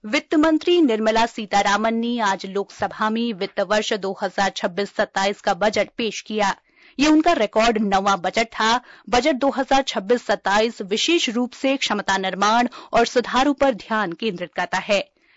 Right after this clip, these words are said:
वित्त मंत्री ने इसे युवा शक्ति संचालित बजट कहा। उन्होंने कहा कि आत्मनिर्भर भारत को लक्ष्य मानकर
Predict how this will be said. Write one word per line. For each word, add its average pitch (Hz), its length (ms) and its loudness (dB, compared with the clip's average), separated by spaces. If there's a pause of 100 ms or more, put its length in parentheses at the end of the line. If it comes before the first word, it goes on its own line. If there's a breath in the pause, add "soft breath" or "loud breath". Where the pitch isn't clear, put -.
वित्त 226 200 0
मंत्री 226 380 0
ने 262 200 4
इसे 233 280 0
युवा 214 380 0
शक्ति 226 340 -2
संचालित 220 600 0
बजट 208 360 -2
कहा। 240 260 0 (400 loud breath)
उन्होंने 285 280 4
कहा 269 280 2
कि 285 180 0
आत्मनिर्भर 233 760 2
भारत 220 420 0
को 247 160 2
लक्ष्य 214 340 0
मानकर 233 500 2